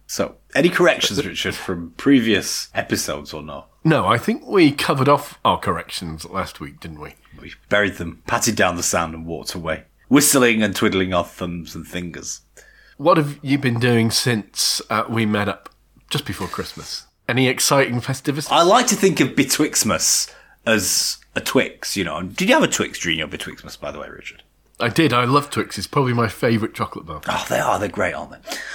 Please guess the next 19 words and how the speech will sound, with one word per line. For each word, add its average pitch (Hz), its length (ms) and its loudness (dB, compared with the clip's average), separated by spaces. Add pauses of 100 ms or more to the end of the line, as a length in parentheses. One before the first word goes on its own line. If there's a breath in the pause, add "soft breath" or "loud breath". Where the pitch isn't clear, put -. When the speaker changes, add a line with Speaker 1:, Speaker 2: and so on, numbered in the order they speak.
Speaker 1:
So 165 320 2
I'd 170 160 4
like 208 300 6
to 175 100 2
split 190 320 2
up 156 80 2
my 117 140 2
Betwixtmas - 680 -6
into 95 280 -2
an 107 80 4
earlier 139 200 6
part 80 320 -4
and 92 80 -10
a 95 40 -8
second - 340 -6
part, - 240 -6
just - 180 -2
like - 220 0
two, 98 340 0